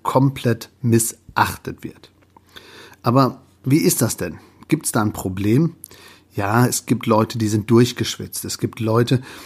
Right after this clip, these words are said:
die wirklich die Pflege der Bettwaren nicht ernst nehmen. Also Betthygiene umschreibt die Pflege von Bettwaren und die sind wirklich wichtig. Vereinfacht heißt das,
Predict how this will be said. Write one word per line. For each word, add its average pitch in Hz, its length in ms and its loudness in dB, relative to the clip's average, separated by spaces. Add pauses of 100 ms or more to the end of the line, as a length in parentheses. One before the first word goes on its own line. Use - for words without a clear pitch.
(140)
die 104 180 -2
wirklich 120 480 2
die 110 200 -2
Pflege 139 640 4
der 117 160 0
Bettwaren 123 720 0
nicht 123 540 2 (140)
ernst 117 440 0
nehmen. 87 120 -12 (300)
Also 107 200 -2
Betthygiene 127 1000 2
umschreibt - 1120 -4
die - 100 -6
Pflege 139 800 2 (460)
von 101 240 -6
Bettwaren 127 840 2 (140)
und 104 220 -6
die 107 80 -2
sind 110 220 2
wirklich 107 360 -2
wichtig. - 440 -6 (800)
Vereinfacht 117 540 0
heißt 120 260 0
das, 131 280 2